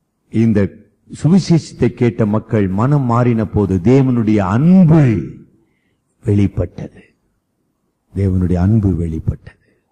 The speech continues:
தலைவனுக்கு நாம் ஜெபிப்போம். இந்த வருடத்தின் கடைசி மாதத்துக்குள்ளாக தேவன் கிருபையாக நம்மை கொண்டு வந்திருக்கிறார். மறுபடியும் ஒரு கேள்வி கேட்போம். நான்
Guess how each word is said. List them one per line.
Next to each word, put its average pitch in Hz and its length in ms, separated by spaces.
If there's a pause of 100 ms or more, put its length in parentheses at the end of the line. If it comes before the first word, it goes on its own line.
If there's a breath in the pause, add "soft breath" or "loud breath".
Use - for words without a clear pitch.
(360)
தலைவனுக்கு 104 480
நாம் 92 220
ஜெபிப்போம். 104 640 (880)
இந்த 113 220
வருடத்தின் 117 520
கடைசி 123 440
மாதத்துக்குள்ளாக 127 1160
தேவன் 120 380
கிருபையாக 160 640
நம்மை 113 360
கொண்டு 117 220
வந்திருக்கிறார். 95 760 (2250)
மறுபடியும் 160 420
ஒரு 123 160
கேள்வி 120 360
கேட்போம். 92 420 (960)
நான் 107 500